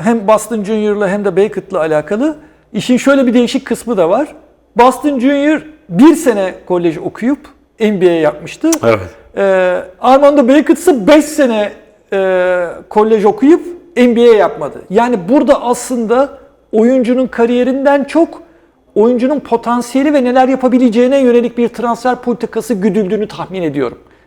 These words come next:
Speaker 1: Yine bildiğim bir şey değil, tahmin ediyorum ama ikisi çok bu anlamda kariyer anlamında birbirinden bağımsız. Ama demek ki onu da alabiliyor, bunu da alabiliyor, e, koç ve transfer komitesi. Bu açıdan da biraz daha oyuncu özeline inmekte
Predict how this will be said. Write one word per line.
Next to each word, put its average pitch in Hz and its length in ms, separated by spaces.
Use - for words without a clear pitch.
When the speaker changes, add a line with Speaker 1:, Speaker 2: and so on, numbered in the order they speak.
Speaker 1:
Yine 240 220
bildiğim 226 320
bir 208 60
şey 240 200
değil, 302 180
tahmin 208 280
ediyorum 240 300
ama 214 240
ikisi 277 320
çok 311 200
bu 277 80
anlamda 254 380
kariyer 269 300
anlamında 254 420
birbirinden 269 520
bağımsız. 202 400
Ama 254 160
demek 285 240
ki 294 60
onu 285 240
da 311 80
alabiliyor, 247 480
bunu 302 180
da 262 80
alabiliyor, 160 460
e, 170 800
koç 220 280
ve 202 100
transfer 180 440
komitesi. 196 520
Bu 294 120
açıdan 247 380
da 285 120
biraz 254 320
daha 269 200
oyuncu 240 440
özeline 226 440
inmekte 220 640